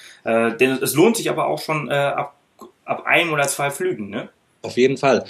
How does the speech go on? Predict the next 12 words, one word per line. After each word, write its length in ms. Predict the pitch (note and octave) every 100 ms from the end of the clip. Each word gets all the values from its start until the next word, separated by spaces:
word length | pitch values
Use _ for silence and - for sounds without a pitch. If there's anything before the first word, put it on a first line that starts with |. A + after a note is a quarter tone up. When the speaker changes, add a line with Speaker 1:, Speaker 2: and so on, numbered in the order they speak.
| -
Speaker 2:
Und 160 | A2 A2+
auch 160 | B2 B2+
ganz 220 | A#2+ A#2
wichtig 380 | B2 - D#3 -
noch 200 | - -
bei 100 | A#2+
den 160 | G#2+
Meilensachen 540 | G2+ G#2+ C#3 C#3 C#3 A#2
ist, 260 | B2+ -
dass, 300 | G#2+ G#2+ -
äh, 340 | G#2 G#2 G2+ G2
die 220 | G2 G2